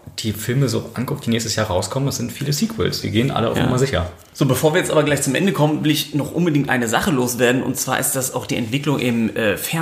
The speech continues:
Speaker 2: Fernseherstellerbereich, weil
Speaker 1: Hm.
Speaker 2: wenn die d-, eigene Sachen für zu Hause produzieren, geht endlich dieses mittelmäßige drei D auch mal zurück, weil ich gehe ja
Speaker 1: Hm.
Speaker 2: oft ins Kino und drei D ist da ziemlich bescheiden, und wenn dann halt Disney dann die Dinge fürs Heimkino veröffentlicht,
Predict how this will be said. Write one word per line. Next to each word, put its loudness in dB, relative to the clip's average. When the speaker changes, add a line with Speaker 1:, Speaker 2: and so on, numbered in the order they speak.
Speaker 2:
Fernseherstellerbereich, 0
weil 4
Speaker 1:
Hm. 0
Speaker 2:
wenn 4
die 0
d-, -4
eigene 2
Sachen 2
für -4
zu -2
Hause 4
produzieren, 0
geht -2
endlich 0
dieses -2
mittelmäßige 2
drei 0
D 0
auch -4
mal -6
zurück, -10
weil -6
ich -12
gehe -4
ja 4
Speaker 1:
Hm. 6
Speaker 2:
oft 2
ins -2
Kino -2
und -2
drei 0
D 2
ist -2
da -4
ziemlich -2
bescheiden, -2
und 0
wenn 2
dann 2
halt 0
Disney 2
dann 0
die 0
Dinge 2
fürs -6
Heimkino 2
veröffentlicht, 0